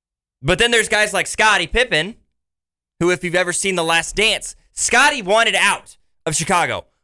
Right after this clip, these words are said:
multiple times. He couldn't.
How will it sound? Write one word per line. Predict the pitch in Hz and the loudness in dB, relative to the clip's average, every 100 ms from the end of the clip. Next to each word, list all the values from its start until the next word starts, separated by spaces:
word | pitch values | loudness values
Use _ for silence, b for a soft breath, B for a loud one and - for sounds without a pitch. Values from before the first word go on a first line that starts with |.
| - | -6
multiple | 151 208 277 285 285 254 247 | -2 2 2 2 -2 0 0
times. | 233 226 196 95 - - - _ _ _ _ _ _ _ _ _ | 0 0 0 -4 -10 -14 -16 _ _ _ _ _ _ _ _ _
He | 156 | -4
couldn't. | 226 247 123 | 0 0 -2